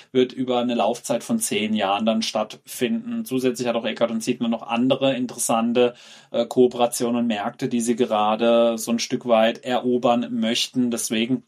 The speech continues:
für mich ein wirklich sehr interessanter Wert. Gerade so im Medizinbereich haben wir in Deutschland doch wirklich noch einige gute Firmen. Da gehört für mich Eckert und Ziegler auf jeden Fall mit dazu, so, äh, dass ich diese vor allem auf lange Sicht hingesehen sehr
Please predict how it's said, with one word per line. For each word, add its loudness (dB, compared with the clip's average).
für 2
mich -2
ein 0
wirklich -2
sehr 2
interessanter -2
Wert. -2
Gerade 2
so -4
im 0
Medizinbereich -2
haben -2
wir -2
in -4
Deutschland -4
doch -12
wirklich -4
noch -6
einige 0
gute -2
Firmen. 2
Da 4
gehört 0
für -2
mich -2
Eckert -2
und -6
Ziegler 2
auf -4
jeden -2
Fall 2
mit -4
dazu, 2
so, 2
äh, 2
dass 0
ich -4
diese 2
vor -2
allem 2
auf -2
lange 4
Sicht -4
hingesehen 0
sehr -2